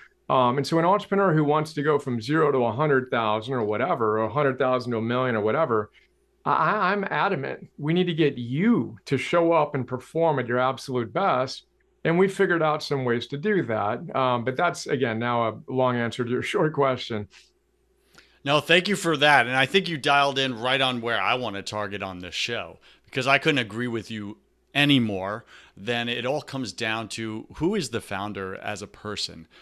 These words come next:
Speaker 2: How are they showing up in their life? How are they showing up in their business? And that is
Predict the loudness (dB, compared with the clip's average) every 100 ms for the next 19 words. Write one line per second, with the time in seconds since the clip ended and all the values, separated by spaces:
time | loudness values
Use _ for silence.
0 | -18 -6 -4 -2 -4 -2 0 0 -2 -4
1 | -6 -6 -8 -10 -10 -12 -14 -14 -20 -20
2 | _ _ -10 -8 -6 -4 -2 -2 -4 -6
3 | -8 -8 -10 -8 -10 -10 -10 -10 -14 -10
4 | -10 -10 -20 -20 -12 -4 0 -2 -4